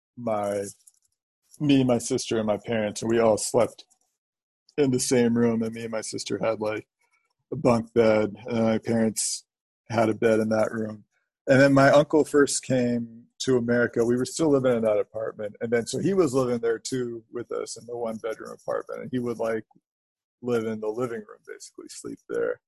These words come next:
And then eventually we moved to, like, a two-bedroom apartment where me and my sister and my parents still slept in the same room. And then, uh,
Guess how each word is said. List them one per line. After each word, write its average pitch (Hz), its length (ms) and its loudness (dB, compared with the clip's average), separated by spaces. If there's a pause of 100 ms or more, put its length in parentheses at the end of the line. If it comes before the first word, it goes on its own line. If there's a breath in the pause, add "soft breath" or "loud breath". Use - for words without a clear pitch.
(960)
And 131 140 2
then 147 100 4
eventually 160 500 4
we 151 140 6
moved 139 260 0
to, 143 80 0
like, 120 140 4
a 113 60 -6
two-bedroom 135 580 0
apartment 110 600 -8 (1160)
where 127 400 2
me 143 240 2
and 139 80 0
my 131 120 0
sister 131 520 -2
and 123 80 -4
my 120 160 -4
parents 127 320 -4
still 175 200 0
slept 156 320 2
in 135 100 -2
the 123 100 -4
same 120 540 -2 (840)
room. 135 520 4 (880)
And 131 240 2
then, 135 420 6
uh, 120 340 2